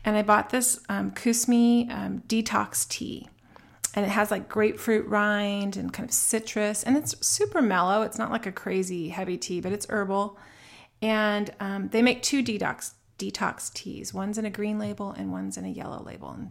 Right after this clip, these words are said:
the yellow label's the one I love. But I kinda have a little morning ritual where I have that every morning, about a special cup, like a double-walled glass tea cup. And I kinda dig doing that. That starts my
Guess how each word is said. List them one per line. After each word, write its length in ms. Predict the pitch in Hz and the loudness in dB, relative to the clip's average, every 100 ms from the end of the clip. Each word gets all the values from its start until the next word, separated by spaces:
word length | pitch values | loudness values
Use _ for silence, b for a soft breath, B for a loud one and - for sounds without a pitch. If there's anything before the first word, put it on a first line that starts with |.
| - | -8
the 80 | |
yellow 240 | 196 196 202 | -4 -4 -4
label's 360 | 202 - 226 | -6 -8 -10
the 80 | - | -10
one 120 | - - | -8 -8
I 100 | 113 | -8
love. 300 | - - - b b b - | -10 -10 -14 b b b -2
But 100 | 233 | 2
I 80 | 233 | 2
kinda 320 | 240 285 311 | 0 -2 -2
have 220 | 302 285 | 0 0
a 60 | 254 | 2
little 160 | 247 240 | 2 2
morning 300 | 233 226 214 | 2 2 -2
ritual 340 | 220 - 226 | -4 -4 -4
where 140 | 202 190 | -2 -2
I 60 | |
have 340 | 190 190 190 196 | -4 -2 -2 -2
that 160 | 202 | -4
every 160 | 214 220 | -4 -2
morning, 320 | 208 208 208 | -2 -2 -2
about 180 | 208 - | -2 -4
a 40 | |
special 800 | - - 208 196 214 202 196 196 _ - | -6 -6 -6 -6 -4 -4 -4 -8 _ -16
cup, 400 | - 196 - - | -8 -6 -6 -10
like 160 | 220 - | -12 -10
a 60 | |
double-walled 1300 | 202 208 196 196 196 196 190 - 202 190 190 190 190 | -12 -8 -6 -4 -6 -8 -12 -12 -10 -6 -6 -6 -8
glass 680 | - 190 185 190 - - - _ _ _ _ _ _ _ _ _ | -8 -6 -6 -8 -10 -12 -14 _ _ _ _ _ _ _ _ _
tea 560 | - - 202 196 190 185 _ - | -12 -8 -6 -4 -6 -8 _ -14
cup. 340 | - 185 233 - | -10 -8 -8 -4
And 380 | 226 208 202 202 b b 120 b b b _ _ _ | -2 0 -2 -4 b b -16 b b b _ _ _
I 120 | - | -6
kinda 400 | 214 - 233 247 | -6 -2 2 2
dig 520 | 214 185 208 214 208 190 | 2 -4 -2 -2 -2 -2
doing 220 | 208 202 | -4 -4
that. 160 | 190 | -4
That 160 | - - | -6 -6
starts 400 | - 196 - - | -2 -2 -2 -6
my 160 | 202 | -4